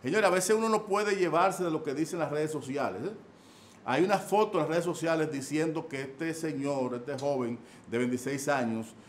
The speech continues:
eh, fue abatido por la policía en un intercambio de disparos. Por eso uno no puede llevarse de una vez. De lo primero que uno ve, no puede hablar de una vez, ¿eh? Nosotros,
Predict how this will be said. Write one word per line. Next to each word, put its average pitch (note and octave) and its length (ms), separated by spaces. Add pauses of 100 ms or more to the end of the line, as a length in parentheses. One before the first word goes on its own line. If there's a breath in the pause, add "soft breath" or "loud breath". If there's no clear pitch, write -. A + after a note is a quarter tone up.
(120 loud breath)
eh, A2 80
fue C3+ 180
abatido D3+ 440
por D3 120
la C3 160
policía C3 320
en D#3 60
un D3 60
intercambio C3 500
de A#2+ 100
disparos. A#2+ 440 (760 loud breath)
Por A#2 100
eso A#2+ 140
uno D#3+ 100
no D#3 160
puede E3 180
llevarse D#3+ 300
de D3 60
una D3+ 180
vez. D3 140
De C#3+ 60
lo C#3 120
primero D#3 320
que A3 80
uno G3+ 220
ve, G#3 120
no F3+ 140
puede E3+ 240
hablar D#3 380
de B2+ 60
una C#3+ 200
vez, B2+ 360 (520 loud breath)
¿eh? F#3 260
Nosotros, F3 380